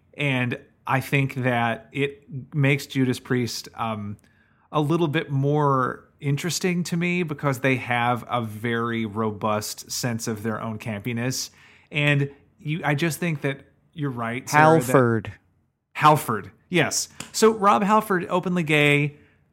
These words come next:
Speaker 1: really campy, owning it. And it's just like, Metallica, could you just have, like, one moment, like you said, where you wink at us? And I do not count the albums that they made where they re-recorded their music with a symphony.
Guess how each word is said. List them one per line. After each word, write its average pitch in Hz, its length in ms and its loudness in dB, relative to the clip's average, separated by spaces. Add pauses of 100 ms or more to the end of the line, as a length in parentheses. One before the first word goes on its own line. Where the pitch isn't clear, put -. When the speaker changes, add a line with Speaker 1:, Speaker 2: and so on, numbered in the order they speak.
Speaker 1:
really 165 360 2
campy, 143 720 0
owning 151 360 0
it. 107 340 -8
And 143 160 -4
it's 147 140 -4
just 165 180 -6
like, 165 180 -2
Metallica, 160 720 -2
could 139 160 -4
you 175 80 -2
just 202 220 -4
have, 147 300 0
like, 123 140 -2
one 139 440 0
moment, 139 460 0
like 123 160 -8
you 143 60 0
said, 131 200 -2
where 120 80 -4
you 117 140 -4
wink 127 320 -2
at 113 80 0
us? 104 240 -4 (300)
And 151 100 -2
I 147 120 0
do 131 220 0
not 190 240 2
count 214 460 0 (420)
the 139 220 0
albums 151 340 2
that 143 160 0
they 147 140 0
made 139 280 0
where 135 120 0
they 131 120 2
re-recorded 139 680 0
their 127 100 0
music 131 340 -2
with 127 160 -2
a 113 100 -2
symphony. 117 720 -2